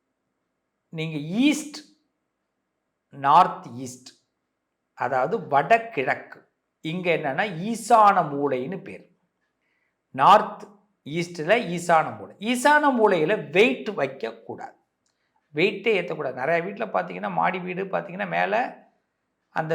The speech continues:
ஸ்-, அ, டேங்க்கு, வாட்டர் டேங்க் அங்க தான் இருக்கு. இந்த நார்த் ஈஸ்ட்ல வாட்டர் டேங்க் ஏத்தாதீங்க. கார் பார்க்கிங் பண்ணாதீங்க, கார்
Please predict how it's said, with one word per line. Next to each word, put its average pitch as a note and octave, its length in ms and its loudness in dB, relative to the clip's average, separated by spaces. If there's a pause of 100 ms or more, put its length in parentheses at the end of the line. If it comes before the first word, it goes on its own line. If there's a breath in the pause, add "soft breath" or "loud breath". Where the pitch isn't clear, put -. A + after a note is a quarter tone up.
(100)
ஸ்-, - 120 -20 (200)
அ, D#3 40 -2 (180)
டேங்க்கு, F#3 380 0 (520)
வாட்டர் F3 420 2
டேங்க் E3 280 2
அங்க D3+ 140 -2
தான் D#3+ 160 2
இருக்கு. - 200 -12 (1400)
இந்த C3 140 -12 (200)
நார்த் G3 520 4 (360)
ஈஸ்ட்ல F3+ 340 -4 (120)
வாட்டர் D#3+ 360 2
டேங்க் D#3 260 -2
ஏத்தாதீங்க. D3+ 460 -4 (640)
கார் A#3+ 440 10 (140)
பார்க்கிங் A3 520 6 (120)
பண்ணாதீங்க, C3+ 560 0 (1300)
கார் F#3 260 6